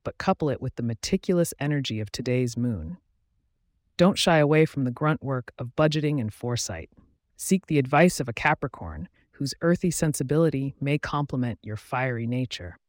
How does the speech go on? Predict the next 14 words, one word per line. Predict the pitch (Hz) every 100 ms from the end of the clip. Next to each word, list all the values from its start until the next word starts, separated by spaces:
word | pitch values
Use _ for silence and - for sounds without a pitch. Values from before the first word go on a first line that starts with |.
| _
Health | - 185 208
and | 196
wellness | 165 175 147 120 -
come | - 160
under | 165 147
the | 123
spotlight, | - 160 165 135 98 82 -
with | 131
the | 131
sun | - 175
in | 185 170
Capricorn | - 160 156 - 120 107
urging | 151 151 143
discipline. | 131 139 107 - 87 80